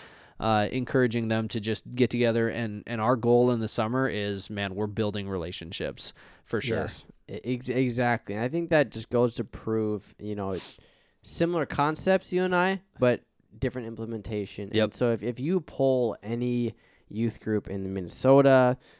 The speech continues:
Speaker 2: specifically just because Minnesota summers are unique, uh, in my opinion, any Midwest summer, I would say,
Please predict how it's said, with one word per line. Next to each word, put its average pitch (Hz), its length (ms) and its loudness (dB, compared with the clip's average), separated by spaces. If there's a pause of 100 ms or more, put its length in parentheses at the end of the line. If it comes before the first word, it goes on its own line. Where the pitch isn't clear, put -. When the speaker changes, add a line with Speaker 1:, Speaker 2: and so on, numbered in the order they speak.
Speaker 2:
specifically 127 640 2
just 104 180 -8
because 110 480 -2
Minnesota 104 520 -4
summers 98 420 -6
are 92 100 -4
unique, 92 500 -8 (400)
uh, 90 360 -4 (240)
in 95 100 -12
my 92 160 -10
opinion, 92 400 -8
any 98 200 -6
Midwest 92 640 -6 (100)
summer, 87 500 -12
I 95 140 -10
would 95 160 -4
say, 92 340 -6